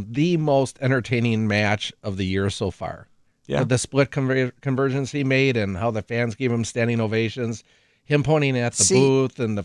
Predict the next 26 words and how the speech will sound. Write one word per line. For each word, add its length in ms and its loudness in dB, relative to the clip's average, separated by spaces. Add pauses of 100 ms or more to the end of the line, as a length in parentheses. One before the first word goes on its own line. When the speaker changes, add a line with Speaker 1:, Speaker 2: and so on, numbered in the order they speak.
(140)
Speaker 1:
you 160 0
know. 240 -2
Speaker 2:
Right. 300 2
That's 520 0
the 100 4
one 360 2
thing 280 2
for 160 -4
me 400 -4 (560)
that 140 4
I've 200 2
noticed 420 -2
too. 240 0 (540)
And 160 4
maybe 240 4
it's 140 0
been 240 4
there 180 2
other 220 4
years. 280 4
I 80 4
haven't 200 0
paid 200 2
as 120 0
much 180 0
attention. 460 -2